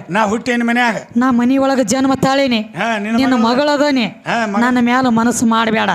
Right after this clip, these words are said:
Speaker 1: ಮಾಡ್ಬೇಡ.
Speaker 2: ಕೇಳಿಲಿವ?
Speaker 1: ಏ, ಮಗಳಾದ್ರ?
Speaker 2: ಏ, ಮಗಳಿದ್ರ ನಾಳೆಗೆ ನೋಡಿ ನೀ ಹಿಂದ್ ಬಿಡಂಗಿಲ್ಲ.
Speaker 1: ಹಾ, ಬಿಡಂಗಿಲ್ಲ ಅಂದವ.
Speaker 2: ಬೆನ್ ಹತ್ತಿ ಬಿಟ್ಟ.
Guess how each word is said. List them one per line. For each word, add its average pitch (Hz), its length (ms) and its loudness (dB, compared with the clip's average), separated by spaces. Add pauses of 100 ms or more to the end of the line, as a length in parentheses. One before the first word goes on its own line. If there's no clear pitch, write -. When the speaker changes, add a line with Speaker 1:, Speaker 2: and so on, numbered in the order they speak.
(100)
Speaker 1:
ಮಾಡ್ಬೇಡ. 175 420 -4 (320)
Speaker 2:
ಕೇಳಿಲಿವ? 320 500 2 (300)
Speaker 1:
ಏ, 220 180 -2
ಮಗಳಾದ್ರ? 240 520 -2 (380)
Speaker 2:
ಏ, 269 220 2
ಮಗಳಿದ್ರ 254 640 0
ನಾಳೆಗೆ 277 380 2
ನೋಡಿ 277 220 2
ನೀ 254 100 2
ಹಿಂದ್ 269 240 2
ಬಿಡಂಗಿಲ್ಲ. 262 540 2
Speaker 1:
ಹಾ, 214 440 -2
ಬಿಡಂಗಿಲ್ಲ 208 500 -4
ಅಂದವ. 165 320 -6 (280)
Speaker 2:
ಬೆನ್ 302 260 0
ಹತ್ತಿ 320 340 -2
ಬಿಟ್ಟ. 320 260 -2